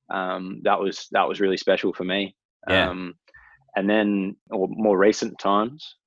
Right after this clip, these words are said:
Speaker 1: just being involved in, in, in the A F L, seeing the day-to-day things that, or how a football club operates, seeing the hard work that the players do put in every day of the week inside the four walls of the Holden Centre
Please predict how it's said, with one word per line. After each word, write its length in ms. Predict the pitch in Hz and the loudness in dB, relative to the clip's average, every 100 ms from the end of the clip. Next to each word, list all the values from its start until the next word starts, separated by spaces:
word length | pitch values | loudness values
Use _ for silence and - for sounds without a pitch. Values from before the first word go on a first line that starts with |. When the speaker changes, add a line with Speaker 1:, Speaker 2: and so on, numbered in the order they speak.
| _ | _
Speaker 1:
just 180 | 135 - | -6 2
being 220 | 160 147 | 6 8
involved 580 | 131 98 98 104 104 - | 6 6 6 8 6 2
in, 360 | 98 98 98 87 _ | -4 -2 -4 -8 _
in, 260 | 101 107 104 | -8 -4 -4
in 200 | 107 107 | -2 -2
the 100 | 98 | 0
A 180 | 92 95 | 2 0
F 140 | - | 0
L, 420 | 98 98 101 95 - - - - | 2 4 4 2 -2 -20 -20 -8
seeing 560 | - 135 131 120 117 98 | 2 4 4 4 2 2
the 80 | 120 | 0
day-to-day 540 | - 107 107 101 107 101 | 4 6 6 4 4 2
things 500 | - 104 107 107 - | 0 -2 -2 -4 -2
that, 220 | 101 101 _ _ - - - - - _ _ _ _ | -2 -2 _ _ -20 -20 -20 -20 -20 _ _ _ _
or 160 | - 107 | 0 2
how 220 | 113 110 | 4 4
a 20 | |
football 340 | 98 117 - 104 | 2 -4 -6 -4
club 240 | - 98 | 0 0
operates, 500 | 101 - 107 104 107 | 0 0 0 0 -4
seeing 200 | - 110 | -4 -4
the 80 | 107 | -4
hard 240 | 101 101 | 0 0
work 320 | 90 95 101 - | 0 -2 -4 -4
that 140 | 104 | -10
the 60 | 101 | -8
players 360 | - 101 98 | -4 -2 -2
do 160 | - 104 | -4 -6
put 220 | - 95 | -4 -2
in 400 | 98 101 98 90 - - | -2 -2 -4 -8 -6 -2
every 200 | 98 98 | 0 2
day 180 | 101 | 4
of 40 | 92 | 4
the 80 | 90 | 4
week 300 | 98 95 107 | 2 2 0
inside 380 | 98 - 98 | -2 4 4
the 80 | 92 | 4
four 280 | - 101 95 | 2 2 4
walls 260 | 92 95 92 | 2 0 0
of 60 | |
the 80 | 95 | -2
Holden 320 | 98 98 95 | 0 -2 -2
Centre 320 | - 98 98 | -6 -4 -4